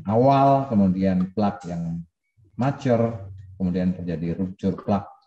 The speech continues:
Sementara mekanismenya di sebelah kanan melalui L D L yang tinggi, triglyceride yang meningkat, H D L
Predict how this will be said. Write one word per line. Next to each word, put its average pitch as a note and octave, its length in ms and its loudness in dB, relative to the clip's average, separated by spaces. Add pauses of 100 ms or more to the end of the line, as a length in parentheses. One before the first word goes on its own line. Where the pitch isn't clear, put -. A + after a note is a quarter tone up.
(340)
Sementara F#2+ 400 2
mekanismenya G2+ 880 2
di - 80 -8
sebelah F2+ 240 -6
kanan C#3 560 2 (320)
melalui F#2 480 0
L F2+ 80 0
D F#2 160 0
L F#2+ 80 2
yang F#2 160 2
tinggi, C3 480 2
triglyceride G2 480 -6
yang F#2+ 160 2
meningkat, A2+ 640 2
H G2 160 -2
D G#2 80 2
L G#2 80 2